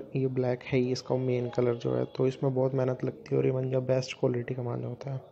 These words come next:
और लच्छी मांझा आपको कोई भी maker से आप लोगे तो कम से कम, कम से कम आपको चौबीस सौ रुपये, पच्चीस सौ रुपये का मिलेगा। इतना सस्ता मांझा आपको कहीं नहीं मिलेगा भाई। और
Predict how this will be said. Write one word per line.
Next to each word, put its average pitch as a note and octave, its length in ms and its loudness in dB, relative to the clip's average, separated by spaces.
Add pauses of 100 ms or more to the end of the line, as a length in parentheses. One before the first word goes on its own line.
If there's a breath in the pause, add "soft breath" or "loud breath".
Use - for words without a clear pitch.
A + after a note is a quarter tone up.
(800 loud breath)
और C3+ 400 2
लच्छी C3+ 300 0
मांझा C#3 320 6
आपको C3+ 260 4
कोई C#3 260 6
भी C3+ 100 4
maker C3+ 300 4
से C#3 120 2
आप C3 180 4
लोगे B2+ 280 2
तो C3 160 2
कम C3+ 280 4
से C#3 160 0
कम, B2+ 200 0 (420)
कम C3+ 160 2
से C#3 140 6
कम C3+ 180 4
आपको C3 540 2 (440)
चौबीस C3 380 8
सौ C3 100 6
रुपये, B2+ 240 2
पच्चीस C3 400 0
सौ C3 80 2
रुपये B2+ 200 0
का B2+ 60 0
मिलेगा। A#2+ 360 0 (1600 loud breath)
इतना D3+ 240 6
सस्ता D#3+ 320 4
मांझा D#3 220 8
आपको D3+ 200 2
कहीं D3 180 4
नहीं D3 100 2
मिलेगा C#3 260 4
भाई। C#3+ 160 2 (560)
और B2 360 4